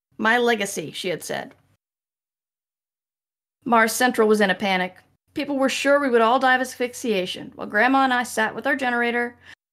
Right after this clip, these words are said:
and I heard more stories of the old days that her grandmother had told her.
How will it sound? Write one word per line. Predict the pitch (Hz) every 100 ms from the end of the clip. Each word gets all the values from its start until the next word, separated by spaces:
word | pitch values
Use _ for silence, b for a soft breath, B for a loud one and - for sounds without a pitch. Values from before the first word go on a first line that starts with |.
| -
and | 214
I | 233
heard | 262 226
more | 220 240
stories | 240 226 226 233
of | 226
the | 220
old | 220 214
days | 208 196 185
that | -
her | 190 233
grandmother | 220 208 190 185 185
had | 180
told | 196 180
her. | 185 - -